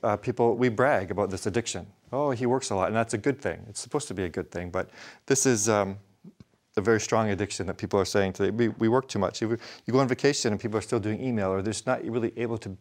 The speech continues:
be there fully with their, their family. Another sign might be emotional numbness. Uh, when we're pushing against our limit, we might notice that we can't really feel,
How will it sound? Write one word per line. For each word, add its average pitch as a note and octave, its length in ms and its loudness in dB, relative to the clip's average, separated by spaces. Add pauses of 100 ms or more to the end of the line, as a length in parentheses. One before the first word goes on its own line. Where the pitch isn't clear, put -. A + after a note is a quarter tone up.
be A#2+ 120 0
there A2 180 0
fully A#2 320 -2
with F#2+ 180 -6
their, F2 200 0 (480)
their A2 100 0
family. G#2+ 400 -2 (1400)
Another D3+ 220 4
sign C#3+ 340 2 (320)
might B2 200 0
be B2 240 2
emotional C3+ 640 4
numbness. G#2+ 640 -2 (800)
Uh, G2+ 80 4
when G#2 160 4
we're G#2 80 4
pushing A#2 400 0
against G#2+ 320 0
our G#2 80 2
limit, A2 220 2
we A2 100 -2
might G#2+ 200 0
notice A2+ 260 0
that A2+ 100 -2
we A#2+ 60 0
can't F3 240 -4
really E3 200 0
feel, C3 760 0